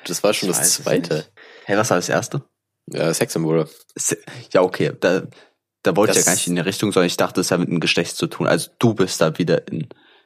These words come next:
Speaker 2: in die andere Richtung gegangen.
Speaker 1: Ja, ich bin da irgendwie voll drin momentan. Das ist,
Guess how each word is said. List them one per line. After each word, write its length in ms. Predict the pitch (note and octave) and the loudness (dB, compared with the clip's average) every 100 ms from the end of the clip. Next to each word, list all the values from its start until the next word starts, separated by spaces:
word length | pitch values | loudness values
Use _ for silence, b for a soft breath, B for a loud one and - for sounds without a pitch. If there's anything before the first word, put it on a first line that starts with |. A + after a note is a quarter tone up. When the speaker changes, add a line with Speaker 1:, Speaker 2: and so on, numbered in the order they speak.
| B _ _ - | B _ _ -8
Speaker 2:
in 160 | E2 | -4
die 80 | E2 | 0
andere 240 | B1+ D#2+ | 0 2
Richtung 260 | D#2+ - E2 | 0 -2 -4
gegangen. 360 | E2 - - - - - B - | -4 -6 -10 -14 -18 -20 B -4
Speaker 1:
Ja, 80 | D#2+ | 0
ich 120 | D#2 | 0
bin 120 | - | 0
da 80 | F2+ | 2
irgendwie 200 | E2 F#2 | 2 2
voll 240 | - - F#2 | 0 2 2
drin 160 | E2+ | 2
momentan. 480 | F#2+ D#2+ D#2 - E2 | 2 2 0 0 -2
Das 160 | D#2 - | 0 -2
ist, 300 | D#2 - | -2 -4